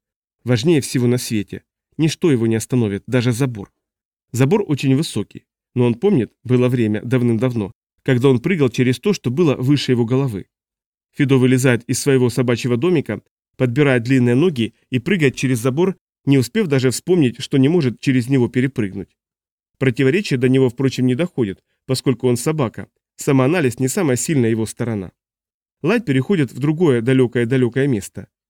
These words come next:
Все хорошие собаки, которые живут в этом далёком месте, предупреждают друг друга. Надо следить за плохими чужаками и девочкой, которая любит Фидо, потому что они туда едут.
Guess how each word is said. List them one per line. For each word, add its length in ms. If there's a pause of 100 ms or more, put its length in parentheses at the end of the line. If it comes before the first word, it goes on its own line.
(280)
Все 200
хорошие 400
собаки, 420
которые 340
живут 300
в 40
этом 220
далёком 380
месте, 300
предупреждают 680
друг 200
друга. 360 (500)
Надо 260
следить 360
за 100
плохими 380
чужаками 640 (240)
и 80
девочкой, 420
которая 380
любит 280
Фидо, 360 (240)
потому 340
что 240
они 200
туда 200
едут. 420